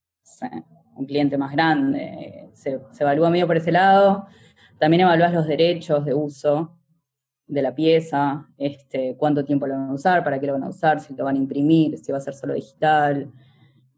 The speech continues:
Es un montón. A mí igual me pasa bastante, estoy muy insegura con el tema de los presupuestos. Es como prefiero que me digan, "Hay esta guita", y yo analizo y les digo, "Ok, negocio". Bueno, son menos días de laburo,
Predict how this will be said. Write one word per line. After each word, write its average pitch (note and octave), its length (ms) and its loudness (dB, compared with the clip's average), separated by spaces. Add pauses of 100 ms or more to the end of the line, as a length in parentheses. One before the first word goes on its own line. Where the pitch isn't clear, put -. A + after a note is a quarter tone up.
Es F3 120 -6
un G#3+ 60 0
montón. F3+ 500 4
A F3 140 0
mí A3+ 100 4
igual C4+ 240 4
me C4+ 140 4
pasa G#3+ 220 0
bastante, G#3+ 500 0
estoy F#3 440 -6 (100)
muy F3+ 280 0
insegura E3+ 500 2
con D3+ 120 -2
el C#3+ 80 0
tema D#3+ 200 2
de D3+ 60 2
los D#3 100 -2
presupuestos. D#3+ 840 -2
Es - 80 -8
como F3+ 200 0
prefiero F#3 360 2
que F#3 80 2
me E3+ 140 4
digan, F3+ 220 2
"Hay G3+ 200 2
esta A3 200 0
guita", G3+ 380 4
y G3 60 4
yo F#3+ 160 -2
analizo G3 640 2
y G3+ 60 4
les E3+ 100 0
digo, E3+ 160 2
"Ok, E3 100 -2 (160)
negocio". D3 800 -2
Bueno, C#3 240 -4
son D3+ 240 -6
menos E3 240 2
días D#3+ 160 0
de D#3 80 -4
laburo, F3 880 0